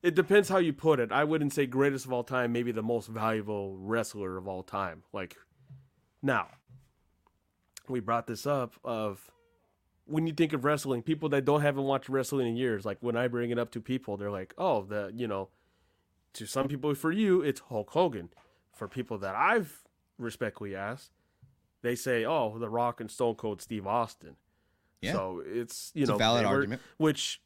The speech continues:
Speaker 1: don't get me wrong, there was people that would buy just for Stone Cold Steve Austin and The Rock because they were
Speaker 2: Mm-hmm.
Speaker 1: big.
Speaker 2: Yeah.
Speaker 1: Hogan, Hogan was very over. He was there at a boom period. He was at the early stage and he caught on.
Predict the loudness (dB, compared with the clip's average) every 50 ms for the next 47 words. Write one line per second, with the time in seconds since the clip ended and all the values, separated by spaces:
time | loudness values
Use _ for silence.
0 | _ _ _ _ _ _ _ -14 -10 -6 -4 -2 0 2 2 4 4 4 2 2
1 | 2 4 4 4 2 2 0 -2 0 -2 0 0 0 0 0 0 0 2 2 4
2 | 4 2 0 0 0 0 0 0 -2 -6 -10 -6 0 2 4 4 4 2 0 -2
3 | -2 -2 -4 -2 0 2 2 2 0 -2 -4 -6 -6 -6 -6 -6 -8 _ -10 -6
4 | -4 -4 -4 -2 -2 -2 -2 -2 -4 _ -14 -10 -8 -8 -8 -6 -2 -2 0 0
5 | 0 0 0 0 0 0 0 -2 -6 -12 _ _ _ _ _ _ _ _ _ _
6 | -12 -8 -8 -6 -4 -2 -4 -2 0 0 0 0 0 -4 -6 -6 -2 -2 -2 -2
7 | -2 -2 0 0 -2 0 0 2 2 2 4 4 2 2 2 -2 -4 -2 -2 -4
8 | -2 -2 -2 -2 0 0 0 0 0 -2 -2 -2 -4 -4 -2 -2 -2 -2 -4 -4
9 | -4 -2 -2 -2 -4 -6 -6 -6 -6 -6 -6 -6 -6 -8 -8 -8 -6 -4 -2 -2
10 | 0 0 -2 -4 -4 -4 -2 -2 -2 -2 -4 -6 -8 -8 -10 -10 -6 -4 -2 -2
11 | -2 -2 -2 -2 -2 -4 -4